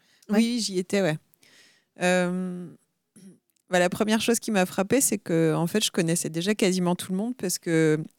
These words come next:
Speaker 2: euh, je suis, euh, consommatrice de, euh, leurs produits ou leurs services. Euh, donc ça, c'était déjà la première chose, euh, qui était un peu frappante pour moi. Et, euh,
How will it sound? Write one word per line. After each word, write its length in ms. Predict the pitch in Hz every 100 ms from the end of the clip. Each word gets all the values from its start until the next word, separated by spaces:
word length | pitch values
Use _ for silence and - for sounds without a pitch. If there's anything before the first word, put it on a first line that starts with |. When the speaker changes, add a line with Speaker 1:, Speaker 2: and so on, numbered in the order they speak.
| _ -
Speaker 2:
euh, 460 | 156 156 147 143 - _ _ _ _
je 120 | 175
suis, 380 | 185 - 180 190
euh, 80 | 180
consommatrice 960 | - 196 202 180 180 - 226 - -
de, 160 | - 180
euh, 400 | 185 190 160 156
leurs 180 | 165 180
produits 600 | - 185 180 196 226 233
ou 120 | 190
leurs 200 | 165 180
services. 560 | 175 175 196 - - - _ _ _ _ _ _ -
Euh, 460 | 160 165 160 160 160 156 160 - -
donc 280 | 165 165 165
ça, 160 | 202 208
c'était 260 | 214 170
déjà 240 | 151 165 196
la 140 | 190
première 380 | - 170 165 165
chose, 320 | - 190 196
euh, 340 | 147 151 143 165
qui 140 | - 156
était 200 | 156 151
un 200 | 151 160
peu 120 | 196
frappante 460 | - 190 185 202 -
pour 180 | 190
moi. 160 | 170 170 - _ - - - _ -
Et, 240 | 185 190
euh, 480 | 180 170 170 175